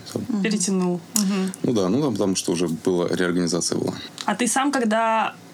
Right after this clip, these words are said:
Speaker 3: заходил в этот бизнес, ты уже умел что-то делать? Ты где учился или ты
Speaker 1: Вообще
Speaker 3: на-,
Speaker 1: ничего не умел. Прошел стажировку в двух компаниях на кухне.
Speaker 3: Именно сам как повар, как
Speaker 1: Ну, ну, как
Speaker 3: пиццайоло?
Speaker 1: пиццемейкера.
Speaker 2: А ты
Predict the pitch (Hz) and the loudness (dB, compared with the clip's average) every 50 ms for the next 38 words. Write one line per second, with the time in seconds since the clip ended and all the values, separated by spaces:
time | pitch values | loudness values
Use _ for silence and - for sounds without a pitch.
0 | - - - 208 208 214 - 247 226 226 226 214 196 190 208 208 214 202 190 185 | -16 -4 -2 -2 0 2 2 2 2 2 2 2 2 0 0 0 0 0 0 2
1 | 196 214 208 190 202 196 175 - - 233 226 220 208 233 226 220 214 226 262 320 | 2 2 2 2 2 0 0 -2 0 0 0 2 2 2 2 2 2 4 2 2
2 | 330 - - 233 208 - 190 170 190 190 180 180 180 180 - 196 190 214 220 202 | 0 0 0 0 0 0 0 2 2 2 2 0 0 0 -2 -2 0 0 -2 0
3 | 196 202 226 226 226 226 - - - - 220 220 - - 220 214 214 - - 208 | 2 2 2 0 0 -2 -6 -4 -2 0 0 2 2 2 2 2 0 0 0 0
4 | 185 185 185 - 202 202 120 - 214 - 151 147 127 110 107 120 120 120 120 120 | 0 0 0 0 0 2 2 2 2 2 2 2 2 2 2 2 2 4 4 4
5 | 120 135 151 160 170 165 143 - - - - - - - 104 98 - - 131 135 | 4 4 2 2 2 0 -2 -4 -6 -6 -6 -4 -2 0 0 0 2 2 2 0
6 | - - - 101 95 101 101 113 123 120 - - 104 90 87 92 104 110 110 - | 0 0 0 0 2 2 2 2 0 0 0 0 0 2 2 2 2 0 0 0
7 | 104 95 85 76 87 87 85 80 76 - - - - 87 82 - 85 87 - - | 0 0 2 2 2 2 2 0 0 -2 -4 -2 -2 -2 -2 0 -2 -2 -2 -4
8 | - - - - - - - - - - - - - - - - 226 226 220 214 | -6 -6 -6 -8 -8 -10 -12 -12 -14 -14 -16 -12 -12 -4 0 0 2 4 2 2
9 | 208 214 - - - - 254 254 262 247 226 202 190 - - - - - - - | 0 -2 -4 -4 0 2 2 2 2 2 2 0 0 -2 -8 -10 -12 -14 -4 0
10 | 208 208 208 202 - - - 196 180 - - - - - - - 120 131 127 - | 0 2 2 2 0 0 -2 -2 -2 -4 -4 -4 -4 -2 0 0 2 0 0 0
11 | - - 165 170 160 123 - 214 208 196 190 185 180 180 - 113 - 135 120 120 | 0 0 2 2 2 2 2 2 2 2 2 2 2 2 2 2 2 4 4 4
12 | 117 110 98 82 - 82 80 80 - 90 | 4 4 2 2 0 0 0 0 -2 -2